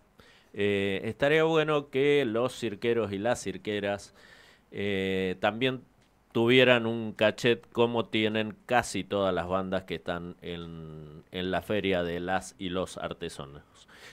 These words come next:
Eh, corre por Marcelo Descalzo, esto que, que acabo de decir, ¿eh?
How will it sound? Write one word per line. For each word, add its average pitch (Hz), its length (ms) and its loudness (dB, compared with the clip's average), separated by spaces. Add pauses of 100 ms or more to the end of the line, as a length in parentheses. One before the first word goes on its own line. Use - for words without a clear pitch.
Eh, 104 180 0
corre 185 320 8
por 196 380 6
Marcelo 120 680 2
Descalzo, 85 520 0
esto 87 240 -2
que, 90 380 0
que 98 80 0
acabo 95 420 2
de 87 260 -2
decir, 85 420 -4
¿eh? 87 160 -8